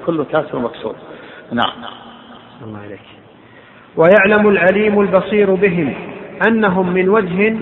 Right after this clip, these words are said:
Speaker 2: مستحقون ما قاله الشافعي رضي الله عنه، حيث قال: "حكمي في أهل الكلام أن يضربوا بالجريد والنعال، ويطاف بهم في القبائل والعشائر،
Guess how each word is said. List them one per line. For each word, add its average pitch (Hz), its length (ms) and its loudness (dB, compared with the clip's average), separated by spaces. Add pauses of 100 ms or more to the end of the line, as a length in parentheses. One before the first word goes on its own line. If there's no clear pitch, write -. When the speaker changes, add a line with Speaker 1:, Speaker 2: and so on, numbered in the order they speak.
(140)
Speaker 2:
مستحقون 196 800 0
ما 196 160 2
قاله 190 420 2
الشافعي 185 680 -2
رضي 170 360 2
الله 165 400 0
عنه، 175 300 0
حيث 175 280 -2
قال: 208 480 4 (640)
"حكمي 190 400 2
في 175 280 -2
أهل 180 180 0
الكلام 185 540 2 (520)
أن 185 120 4
يضربوا 190 580 2
بالجريد 208 580 0
والنعال، 170 540 0 (560)
ويطاف 202 640 4 (100)
بهم 214 280 0
في 202 140 -2
القبائل 214 840 4
والعشائر، 175 680 0